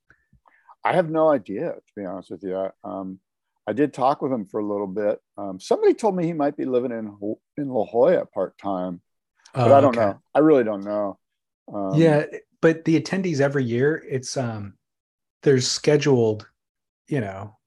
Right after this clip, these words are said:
Speaker 2: Icons of Foam guys and Pete Mel scheduled to talk. So there's always that kind of thing. But when Tom Curran shows up on roller skates,
Speaker 1: Yeah.
Speaker 2: <laughs> I mean, like, that was a literal story. That is just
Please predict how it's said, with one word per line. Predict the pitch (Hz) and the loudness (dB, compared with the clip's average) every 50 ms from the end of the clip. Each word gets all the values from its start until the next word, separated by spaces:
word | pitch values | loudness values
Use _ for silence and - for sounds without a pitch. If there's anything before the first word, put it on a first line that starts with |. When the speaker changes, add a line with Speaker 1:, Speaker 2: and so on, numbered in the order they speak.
| _ _ _ _ _ - - - | _ _ _ _ _ -20 -10 -4
Speaker 2:
Icons | - 123 120 123 120 - 123 117 113 113 113 | -2 0 0 0 0 -2 -2 -2 -2 -2 -4
of | 117 113 | -4 -4
Foam | - - 151 151 147 151 151 | -2 0 2 4 4 4 4
guys | 143 147 143 139 139 139 139 139 135 135 | 4 4 4 4 4 4 4 4 2 0
and | 127 117 110 110 104 | 0 -2 -4 -6 -8
Pete | - - 135 123 120 | -8 -6 -6 -6 -2
Mel | 127 135 135 135 135 | 0 2 2 2 2
scheduled | 131 - - 139 131 127 135 131 127 | 0 -2 -6 -6 -4 -4 -4 -4 -4
to | 135 131 | -4 -4
talk. | - 135 135 139 135 | -2 -2 -2 -2 -4
So | - - | -4 -2
there's | 135 139 139 | -2 0 2
always | 165 165 156 131 117 | 2 2 2 0 -2
that | 117 117 113 131 160 - | -4 -8 -8 -8 -10 -12
kind | - - 143 143 | -12 -10 -8 -8
of | 135 | -6
thing. | - 160 160 180 175 - - - - - - _ _ _ _ _ _ _ _ _ | -4 -4 -2 -2 -4 -6 -12 -20 -20 -20 -20 _ _ _ _ _ _ _ _ _
But | - 147 131 | 0 4 6
when | 135 135 135 | 6 6 4
Tom | 127 - 156 151 151 147 | 4 2 2 2 2 2
Curran | - - 143 139 135 120 | 2 2 2 2 2 2
shows | - - 139 127 120 113 | 0 0 0 0 0 0
up | 123 123 120 | -2 -4 -4
on | 135 123 120 | -4 -4 -4
roller | 120 120 120 123 127 113 | -2 -2 -2 -2 -4 -6
skates, | - - - 113 107 110 120 123 - - - - - _ _ _ _ _ _ - | -8 -10 -12 -10 -10 -10 -6 -2 -2 -2 -2 -4 -10 _ _ _ _ _ _ 0
Speaker 1:
Yeah. | 117 120 107 - - - - - - - - | 4 4 4 2 0 -8 -16 -18 -20 -20 -20
Speaker 2:
<laughs> | _ _ _ - - - - | _ _ _ -12 -6 -2 0
I | 175 | 0
mean, | 165 165 165 160 151 147 143 - - | 2 2 2 2 2 0 -4 -4 -2
like, | 165 151 147 135 139 | 2 2 2 2 2
that | 147 147 147 147 135 | 2 4 4 4 4
was | 143 143 139 135 127 123 - - - | 2 0 0 0 -4 -6 -8 -12 -12
a | 160 | -10
literal | 131 131 127 135 139 139 139 135 127 120 | -10 -6 -4 -2 -2 0 0 -2 -2 -4
story. | - - - 143 139 131 117 113 113 123 131 135 - | -6 -6 -4 -2 -2 -2 -2 -4 -6 -6 -6 -6 -4
That | 147 139 139 131 - - _ _ - | -4 -4 -4 -4 -8 -10 _ _ -4
is | 160 139 123 | -4 -4 -2
just | 123 151 147 135 - - - - | 2 2 2 2 2 -2 -8 -12